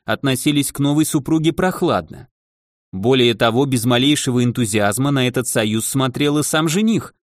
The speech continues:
но вынужденно принимал его как политик. Потом этот политик находил в новой жене нечто особенное и приближал к себе.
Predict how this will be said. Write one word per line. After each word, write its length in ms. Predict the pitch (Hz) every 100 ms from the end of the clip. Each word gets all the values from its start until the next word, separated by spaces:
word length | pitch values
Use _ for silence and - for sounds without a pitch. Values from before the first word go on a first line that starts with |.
| -
но 160 | 143 147
вынужденно 600 | 220 247 202 185 220 208
принимал 540 | 190 180 160 165 180
его 180 | 170 170
как 280 | 139 143 -
политик. 600 | 110 101 92 85 - _ _ _ _ _ _ -
Потом 400 | 120 - 269 269
этот 240 | 240 226
политик 500 | 208 202 202 - 185
находил 500 | 139 127 156 151 185
в 80 | 143
новой 280 | 180 175 156
жене 400 | 117 139 170 196
нечто 420 | 170 165 - 151
особенное 600 | 143 190 185 196 190 190
и 140 | -
приближал 640 | 165 202 185 220 202 220 135
к 60 |
себе. 400 | - 107 92 80